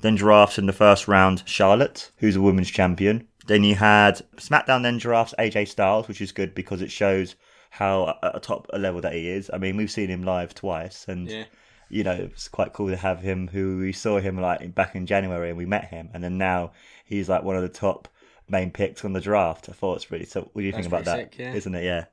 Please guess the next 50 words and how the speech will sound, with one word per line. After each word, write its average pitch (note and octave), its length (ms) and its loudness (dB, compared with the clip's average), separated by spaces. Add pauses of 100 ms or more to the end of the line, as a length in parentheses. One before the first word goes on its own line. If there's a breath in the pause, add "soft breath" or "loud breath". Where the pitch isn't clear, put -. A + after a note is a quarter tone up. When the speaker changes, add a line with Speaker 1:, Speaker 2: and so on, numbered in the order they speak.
Speaker 2:
No, G#2+ 200 -16
no, G#2+ 120 -14
we G#2+ 80 -14
saw A2 200 -14
him. G#2+ 200 -18 (180)
Pretty - 200 -18
cool. A#2 140 -20 (280)
Speaker 1:
And G#2 140 -4
then G#2 80 -2
the G#2+ 60 -6
final B2+ 360 0
pick - 400 -2
of G2+ 120 -6
this - 220 -8
round G#2 380 0
was G#2 260 -4
Raw A2 220 0
picking A2 360 -8
Finn G#2+ 220 -6
Balor. F2 340 0 (220)
Any A2+ 160 6
comments A#2+ 260 6
about - 360 8
them B2+ 200 4
choosing C3+ 320 2
Finn? C#3 280 2
'Cause A#2 100 0
obviously G#2+ 280 2
you've G2 80 2
seen G2 160 2
him F#2 140 2
live F#2 300 6
and E2+ 100 -6
stuff. F2 280 2
Did E2 100 -10
you F2 80 -6
think F#2 80 2
that E2+ 60 0
was F2 80 -6
quite E2+ 200 4
a - 40 -2
good F2+ 160 -2
pick? G2+ 200 6
'Cause G2+ 140 -4
I G2+ 80 6
thought F#2 240 4
it D#2+ 80 2
was, F2+ 180 4
because F2+ 360 -2
obviously F2+ 560 0